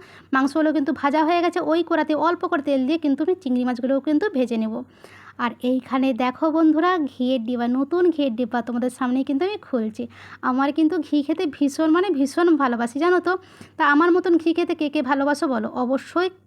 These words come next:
কী দিয়ে খেতে ভালোবাসো তোমরা জানাবে, আর আমি কী দিয়ে খেতে ভালোবাসি অবশ্যই সেটা বলছি। আমি গরম ভাতে ঘি খেতে ভালোবাসি,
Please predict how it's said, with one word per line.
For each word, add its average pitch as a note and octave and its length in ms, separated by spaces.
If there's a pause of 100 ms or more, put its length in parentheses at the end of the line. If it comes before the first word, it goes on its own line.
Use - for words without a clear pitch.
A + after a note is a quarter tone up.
(140)
কী D4+ 160
দিয়ে E4+ 140
খেতে F4+ 200
ভালোবাসো E4 380
তোমরা D4+ 200
জানাবে, C4 340
আর E4 160
আমি C#4 240
কী F4+ 120
দিয়ে F#4+ 120
খেতে E4+ 200
ভালোবাসি D4 360
অবশ্যই C4 340
সেটা C#4 240
বলছি। A#3+ 380 (360)
আমি C4+ 240
গরম C4 420
ভাতে D#4+ 220
ঘি C4+ 220
খেতে C#4 220
ভালোবাসি, A#3+ 520